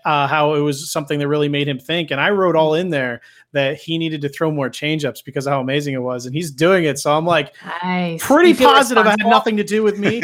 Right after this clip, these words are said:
Speaker 1: But, like,
Speaker 2: <laughs>
Speaker 1: one percent, I'm like, "Yeah." I totally
Speaker 2: Yeah.
Speaker 1: to-, I told
Speaker 2: That was
Speaker 1: Pablo to
Speaker 2: me.
Speaker 1: throw more changeups, and he's totally doing it because of me.
Speaker 2: Yeah.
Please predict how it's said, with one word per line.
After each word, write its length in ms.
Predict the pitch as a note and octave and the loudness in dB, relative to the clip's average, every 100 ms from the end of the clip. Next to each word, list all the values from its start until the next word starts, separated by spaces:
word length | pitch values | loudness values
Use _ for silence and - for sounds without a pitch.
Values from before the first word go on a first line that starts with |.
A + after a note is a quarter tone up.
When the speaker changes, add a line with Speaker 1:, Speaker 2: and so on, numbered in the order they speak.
| - | -4
Speaker 1:
But, 140 | D#4+ A3 | 0 4
like, 180 | A3 F3 | 4 2
Speaker 2:
<laughs> 80 | F3+ | 2
Speaker 1:
one 200 | G3+ G#3 | 2 4
percent, 420 | B3 G#3+ A#3 G#3+ | 0 4 2 2
I'm 80 | G3+ | -2
like, 240 | F3 D#3 | -4 -4
"Yeah." 380 | F3 D#3+ D#3 D#3+ - _ _ _ | -4 -4 -2 -6 -10 _ _ _
I 120 | F3 | -6
totally 280 | F#3+ A3 G#3+ | 0 2 2
Speaker 2:
Yeah. 140 | E3+ | 2
Speaker 1:
to-, 220 | C#3+ G3+ F#3+ | 0 -2 -2
I 80 | |
told 340 | G3+ - G#3 G3+ | -4 -2 -2 2
Speaker 2:
That 100 | E4+ | 2
was 100 | F3+ | 2
Speaker 1:
Pablo 180 | G#3 F3 | 0 -2
to 60 | |
Speaker 2:
me. 60 | F#3+ | -2
Speaker 1:
throw 140 | F3+ | -4
more 160 | E3+ D#3+ | -4 -6
changeups, 440 | D#3+ E3 D#3+ D3+ | -6 -8 -8 -10
and 60 | D3+ | -10
he's 120 | D3 | -12
totally 340 | - D#3+ D#3 D3 | -8 -6 -6 -4
doing 260 | D3 C#3+ | -4 -4
it 80 | C3+ | -8
because 260 | C#3 C#3+ C3+ | -12 -12 -12
of 80 | C3+ | -8
me. 60 | |
Speaker 2:
Yeah. 200 | E3 - | -8 -8